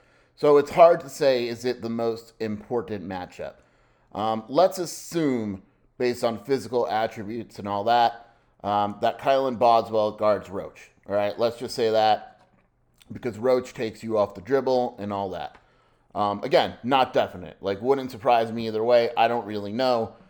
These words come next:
Um, my guess is actually we see a variety. Like, we see all of them. We see Jaden Bradley get in there defensively and all that.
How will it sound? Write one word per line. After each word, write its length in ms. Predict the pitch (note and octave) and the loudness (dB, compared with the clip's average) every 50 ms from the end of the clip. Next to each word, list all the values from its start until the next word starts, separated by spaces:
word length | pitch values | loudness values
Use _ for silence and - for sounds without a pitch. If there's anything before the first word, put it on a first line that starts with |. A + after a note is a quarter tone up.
| _ _ _ _ _ _ _ | _ _ _ _ _ _ _
Um, 400 | - A2 G#2 G2+ G2 G2 F#2+ - _ _ _ _ _ _ _ _ _ | -2 -2 0 0 -2 -4 -8 -12 _ _ _ _ _ _ _ _ _
my 160 | - C3 B2+ | 0 0 0
guess 280 | A#2+ A2+ C#3+ B2+ A#2+ A#2 | 4 4 4 4 4 0
is 80 | A2+ A#2+ | 0 2
actually 360 | B2 A2+ G#2 - - A2 G#2 | 2 2 2 -2 -8 -8 -8
we 100 | G#2 G#2 | -8 -10
see 200 | G2+ - A2+ G#2+ | -10 -10 -8 -8
a 60 | G#2+ | -6
variety. 600 | F#2 G2+ F#2+ F#2+ G2 G2+ G2+ G2+ G2 G2+ G2 F#2+ F#2 F2 | -4 -4 -2 0 0 0 0 -2 -4 -6 -8 -10 -10 -10
Like, 180 | F#2 F#2+ E2+ | -10 -10 -10
we 100 | F#2+ G2+ | -12 -16
see 260 | F#2+ - - G2 F#2+ | -16 -14 -12 -10 -10
all 320 | G2 - E2+ G2 F#2+ G2 F#2+ | -6 -4 -2 0 0 0 -2
of 40 | F2 | -2
them. 200 | G2 F#2+ F#2 F2+ | -4 -8 -8 -10
We 80 | F#2+ | -12
see 140 | F#2 - F#2 | -14 -16 -20
Jaden 360 | E2+ - A2 G2 F#2+ F#2 F#2+ | -14 -10 -10 -8 -8 -10 -8
Bradley 400 | F2+ G2 G2+ G2+ G2 F2+ G2 G2 | -4 -2 0 0 0 -2 -4 -8
get 200 | F#2 - G#2 F#2 | -4 -4 -4 -4
in 80 | F#2 F#2 | -4 -6
there 120 | F#2+ F#2 | -6 -8
defensively 640 | E2+ F2+ F#2+ F#2 - G2 F#2 F2+ F2+ E2 F#2 F#2 F#2 | -8 -10 -14 -12 -10 -12 -12 -12 -14 -12 -12 -10 -10
and 100 | F2+ F#2+ | -8 -8
all 140 | F#2 F2 F2+ | -8 -6 0
that. 500 | G#2 A2 A2 G#2+ G#2+ - - - - | 0 2 4 4 2 0 -4 -20 -20